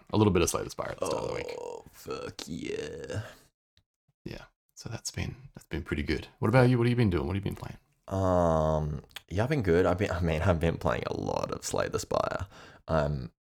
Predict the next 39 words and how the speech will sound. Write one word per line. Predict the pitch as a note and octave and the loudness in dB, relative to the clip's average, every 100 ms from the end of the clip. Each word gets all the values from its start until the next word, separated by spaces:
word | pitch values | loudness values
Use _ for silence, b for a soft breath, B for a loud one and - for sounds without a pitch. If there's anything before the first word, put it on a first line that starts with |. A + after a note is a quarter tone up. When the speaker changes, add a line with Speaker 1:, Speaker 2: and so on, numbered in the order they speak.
| _ | _
Speaker 2:
I'm | E2 | 2
Speaker 1:
Mm-hmm. | D#2+ | 4
Speaker 2:
trying | B2+ E2+ D#2+ E2+ F2 | 6 6 6 4 2
to | - E2+ D#2+ D#2+ D2+ - E2 - | 4 6 6 4 2 -2 -6 -2
beat | D#2 D#2 D#2 - - - - _ | 0 2 -2 -2 -4 -6 -10 _
the | F2 E2 D#2 D2 | -2 4 4 4
secret | - - E2 D#2 - - E2 | 0 2 2 2 0 -4 -2
boss | - G1+ - - - - | -2 -2 -2 -4 -6 -8
with | F2+ - | -4 -2
every | - A1+ C#2 | 0 0 -2
character | - G1+ - - | -2 -2 -2 -4
on | A1+ | -4
the | G1+ | -4
highest | - G#1+ - | -4 -4 -4
difficulty. | - - - - - - - _ _ | -8 -6 -6 -6 -6 -12 -18 _ _
And | C#2 B1+ A1+ G#1 - | -8 -6 -6 -4 2
Speaker 1:
Oh | F#2+ | 4
my | D2+ C2+ | 4 0
God. | D2+ - - | -2 -4 -2
Speaker 2:
I've | D#2+ D#2 D#2 | 0 0 4
beat, | E2+ F#2+ - - | 6 6 4 -2
I've | E2 D#2+ | -2 0
beat | E2 E2 - | 2 0 2
two | G2 | 2
of | F#2 | 2
the | F#2 | 2
characters. | - G#2 - D#3 D3+ | 2 2 2 0 2
I | D#2 | 0
got | - | 0
two | - E2+ | 0 0
to | E2 | 2
go, | D2+ C#2+ A2+ C#3+ - - | 2 2 0 -2 -8 -4
and | C2+ | -4
it's | B1+ - | -4 -6
just, | - C#2+ - - - | -6 -6 -6 -10 -4
it's | F#2+ - | -4 -2
so | - - E2+ E2+ | -2 0 2 0
much | D2+ - - | 0 -6 -10
fun. | - - - | -8 -8 -10